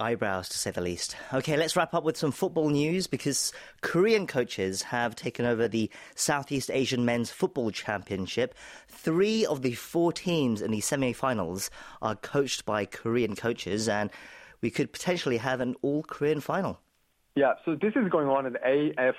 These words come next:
Speaker 2: F Championship. Uh, in one semifinal, we've got a battle of two Korean tacticians, Shin Tae-yong's in, in Indonesia versus Park Hang-seo's Vietnam. The other side,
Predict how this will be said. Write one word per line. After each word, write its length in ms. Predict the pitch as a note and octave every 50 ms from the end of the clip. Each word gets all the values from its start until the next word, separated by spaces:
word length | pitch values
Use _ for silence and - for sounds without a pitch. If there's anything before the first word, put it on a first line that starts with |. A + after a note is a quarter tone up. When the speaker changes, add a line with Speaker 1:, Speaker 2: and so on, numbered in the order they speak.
| - -
Speaker 2:
F 140 | - A#2 A#2 - - - -
Championship. 680 | A2+ G#2 G#2 - A#2 A2+ A2 - - G#2+ F#2+ F#2 - _
Uh, 160 | - G#2 F#2+ F2+ A2
in 180 | B2 B2+ B2+
one 220 | C3+ D#3 D#3+ D#3 D3
semifinal, 500 | E3+ D3+ D3 C#3 - C#3 C3 C3+ C3 B2
we've 180 | A#2+ A2 - -
got 180 | B2 A#2 A2 A2+
a 80 | A2
battle 380 | A2 - A2 A2 A#2 A#2 A#2 A2
of 80 | G2+ - _ - -
two 160 | B2+ B2 A#2 -
Korean 260 | - - A#2 A2+ A2 - -
tacticians, 480 | A2+ A2 - B2 A2+ - - D3+ D3+ - - - _ - -
Shin 140 | C3+ C3
Tae-yong's 360 | - C3 A#2 A2+ A2+ A2+ A2 A2+
in, 160 | G#2+ G#2+ G#2+
in 160 | G#2 A2 A#2 A#2+ A#2
Indonesia 580 | A#2 B2+ A#2+ A2+ A2 A2 A2+ A2+ G#2 A2+ A2 G#2
versus 380 | - A2 G#2 F#2+ - A2 G2 - - -
Park 200 | - A2+ - -
Hang-seo's 340 | A#2 A2 G#2 A2 G2+ F#2
Vietnam. 500 | F#2+ F#2 G#2+ G2+ G2 F#2+ F#2+ G2 A2+ C#3 - - _ _ _ _ _ _ _ _ -
The 80 | A#2 A2
other 180 | A#2 D3 D3+ D3 -
side, 320 | D3 C3+ C3+ C3+ C#3 C#3